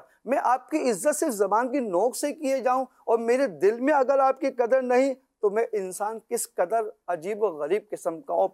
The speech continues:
پھر یہ معاذ اللہ ثم معاذ اللہ، توبہ کرنے والا، کانوں کو پکڑنے والا، چہرے پہ تھپڑ آپ کی لگانے والا، یہ اگر دل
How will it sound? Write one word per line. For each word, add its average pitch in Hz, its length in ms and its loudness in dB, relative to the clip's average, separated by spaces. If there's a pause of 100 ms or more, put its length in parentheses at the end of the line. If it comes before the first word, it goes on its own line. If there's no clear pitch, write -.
(120)
پھر 254 160 2
یہ 269 180 2
معاذ 208 400 2
اللہ 247 280 2
ثم 220 260 -2 (160)
معاذ 214 240 2
اللہ، 233 320 2 (380)
توبہ 208 300 0
کرنے 226 360 0
والا، 196 400 2
کانوں 240 440 0
کو 254 140 2
پکڑنے 208 500 0
والا، 202 360 4
چہرے 233 360 2
پہ 247 120 0
تھپڑ - 460 -4 (360)
آپ 185 160 -4
کی 277 120 -2 (420)
لگانے 226 460 2
والا، 240 360 2 (460)
یہ 175 340 2
اگر 180 320 0
دل 143 480 0